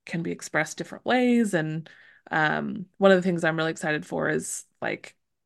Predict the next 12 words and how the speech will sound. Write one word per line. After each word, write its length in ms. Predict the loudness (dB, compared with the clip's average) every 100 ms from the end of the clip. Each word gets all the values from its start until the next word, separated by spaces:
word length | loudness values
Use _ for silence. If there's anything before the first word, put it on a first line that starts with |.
| -6
the 140 | -2
thought 240 | 0 2 2
of 140 | 0
bringing 240 | 0 0 0
on 160 | 0
other 160 | 0 -2
people 600 | 2 2 6 8 10 8
and, 300 | 6 2 -2
you 80 | 2
know, 120 | 4
talking 420 | 4 2 0 0 0
about, 400 | 0 0 -2